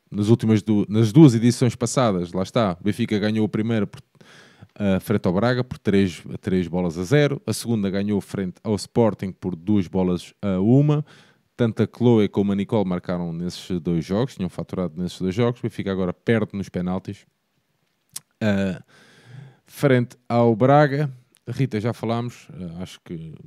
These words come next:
sobre o jogo há pouco há a dizer, as, acho que as notas aqui são mais, eu te-, ainda estou,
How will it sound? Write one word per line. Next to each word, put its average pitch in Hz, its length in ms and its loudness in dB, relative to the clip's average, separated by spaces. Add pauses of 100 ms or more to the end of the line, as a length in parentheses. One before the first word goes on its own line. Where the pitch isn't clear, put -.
(220)
sobre 101 280 -6
o 98 40 -4
jogo 95 220 -4
há 95 60 -6
pouco 98 320 -8
há 95 60 -2
a - 20 -4
dizer, 92 480 -4
as, 80 340 -8
acho 85 140 -14
que 104 80 -8
as 87 80 -10
notas 98 400 -6
aqui 101 300 -8
são 101 200 -8
mais, 95 400 -8
eu 117 80 -6
te-, - 80 -6
ainda 120 200 -4
estou, 107 500 -6